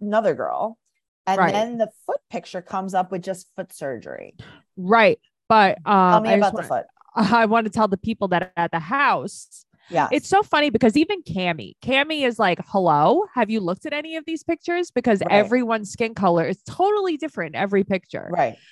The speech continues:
Speaker 2: And it's like, she's like, "Yeah, no, I don't know." So the foot picture, Neva's like, "This is a white person's foot. Like, this is
Speaker 1: Mm-hmm.
Speaker 2: a light skin color." And so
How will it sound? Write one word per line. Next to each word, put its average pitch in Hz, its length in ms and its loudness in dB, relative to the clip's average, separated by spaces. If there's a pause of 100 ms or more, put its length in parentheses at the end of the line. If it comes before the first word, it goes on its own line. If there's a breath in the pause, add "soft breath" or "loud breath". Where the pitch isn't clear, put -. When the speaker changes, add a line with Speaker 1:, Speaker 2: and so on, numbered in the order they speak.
(240 soft breath)
Speaker 2:
And 220 140 2
it's 233 120 0
like, 247 180 2
she's 269 220 -6
like, 254 140 0
"Yeah, 285 180 0
no, 269 140 -2
I 262 180 0
don't 262 140 -6
know." 247 240 -2 (260 loud breath)
So 220 560 4
the 190 340 -2 (160)
foot 311 180 -2 (100)
picture, 175 720 -4
Neva's 208 360 -6
like, 175 200 0 (420)
"This 180 280 -6
is 202 120 -4
a 185 80 -2
white 143 300 -8
person's 214 480 -10
foot. 254 360 0
Like, 170 200 0
this 185 180 0
is 185 140 -2
Speaker 1:
Mm-hmm. 139 100 2
Speaker 2:
a 160 40 0
light 165 500 -2
skin 175 380 -6
color." 147 420 0 (320 loud breath)
And 190 220 0
so 185 320 0